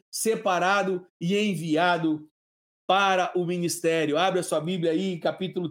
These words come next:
treze agora. Versículo dois. "E servindo eles ao Senhor e jejuando, disse o Espírito Santo:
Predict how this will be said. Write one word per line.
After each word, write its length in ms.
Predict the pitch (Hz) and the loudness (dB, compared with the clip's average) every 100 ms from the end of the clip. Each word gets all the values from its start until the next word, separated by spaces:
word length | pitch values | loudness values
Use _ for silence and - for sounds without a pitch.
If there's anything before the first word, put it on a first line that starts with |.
| - | -2
treze 380 | 185 185 180 156 | 0 2 2 0
agora. 520 | 139 143 151 131 104 - _ _ | 0 0 0 0 -4 -12 _ _
Versículo 400 | 175 185 196 208 | -2 -2 -4 -2
dois. 500 | 202 214 190 151 - _ _ | 0 2 0 -2 -10 _ _
"E 120 | 160 175 | -6 -2
servindo 720 | 196 185 175 180 208 202 190 | 0 0 0 -2 -2 0 0
eles 440 | 190 196 190 180 | 2 0 0 0
ao 160 | 180 190 | 0 0
Senhor 680 | - 196 196 190 185 185 - - | 0 0 2 2 0 -2 -10 -6
e 100 | 170 | -2
jejuando, 880 | 202 208 185 208 233 233 214 - - _ | 0 0 2 2 2 2 0 -4 -10 _
disse 800 | 143 147 247 269 262 - 220 220 | -10 -2 0 2 0 0 0 -2
o 400 | 220 247 240 226 | 0 0 2 2
Espírito 960 | 208 190 - - 214 214 202 190 196 180 | 0 -2 -6 -4 0 0 0 -2 -4 -6
Santo: 1080 | - - 175 185 170 139 - 143 135 113 | -4 0 2 2 0 -4 -4 -4 -2 -6